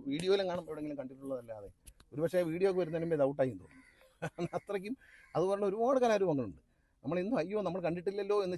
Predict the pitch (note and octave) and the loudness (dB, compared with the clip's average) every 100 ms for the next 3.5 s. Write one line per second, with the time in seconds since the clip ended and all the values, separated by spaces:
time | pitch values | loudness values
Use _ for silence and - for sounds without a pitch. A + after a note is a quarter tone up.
0 | - C#3+ C#3 C#3+ E3+ C3 C3 C3+ A#2 B2+ | -4 -4 -4 -4 -4 -4 -4 -4 -6 -10
1 | C#3+ D3 F3+ G3 G3+ G3 F3 F3+ F#3 D#3+ | -14 0 2 2 0 -4 -2 -2 -2 -2
2 | D#3+ D#3 D#3+ F3+ E3 D#3+ D#3+ D#3+ D3 - | -4 -4 -6 -6 -6 -6 -8 -8 -10 -10
3 | E3+ - F3+ D3 E3+ | -12 -8 -6 -6 -8